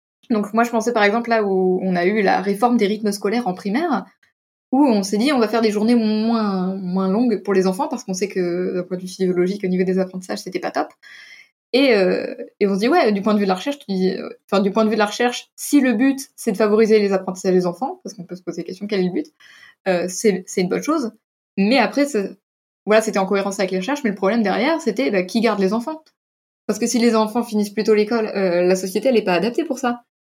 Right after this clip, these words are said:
Et donc, du point, si la, l'intérêt là, c'était plutôt de, de favoriser, je sais pas, le, l'émancipation des mères, bah là, on est quand même sur un objectif, enfin, un truc totalement contre-productif. Donc, ça pose aussi quand même vraiment la, la question de nos objectifs à chaque fois qu'on utilise des, des,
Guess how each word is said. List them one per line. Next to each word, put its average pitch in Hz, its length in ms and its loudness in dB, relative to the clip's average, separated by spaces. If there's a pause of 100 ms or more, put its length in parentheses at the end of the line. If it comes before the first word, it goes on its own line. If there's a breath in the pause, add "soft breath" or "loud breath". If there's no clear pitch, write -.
(120)
Et - 60 4
donc, 226 180 4
du 233 120 4
point, 254 280 2
si - 180 -4
la, 220 220 4
l'intérêt 185 420 4
là, 220 140 2
c'était 208 220 -2
plutôt 208 260 0
de, 185 280 4
de 180 120 -4
favoriser, 196 500 2
je 202 80 -6
sais 190 160 -4
pas, 214 140 2
le, 180 420 2 (340 loud breath)
l'émancipation 208 680 0
des 190 120 2
mères, 254 360 0 (160)
bah 185 100 2
là, 226 180 4
on 196 120 0
est 180 140 0
quand 202 100 -6
même 226 100 -4
sur 208 160 -6
un 175 80 -4
objectif, 185 460 -4
enfin, 185 160 -4
un 180 100 -4
truc 240 160 -8
totalement 202 320 -2
contre-productif. 202 800 -8 (420)
Donc, 190 100 -8
ça 196 120 -6
pose 190 160 -10
aussi 202 160 -14
quand 220 100 -6
même 190 100 -6
vraiment 202 160 -6
la, 196 180 -4
la 170 120 -6
question 190 260 -6
de 208 40 0
nos 190 100 0
objectifs 185 380 -2
à 190 60 -6
chaque 196 120 -14
fois 202 100 -18
qu'on 175 280 -10
utilise 185 260 -10
des, 180 320 -4
des, 190 320 -14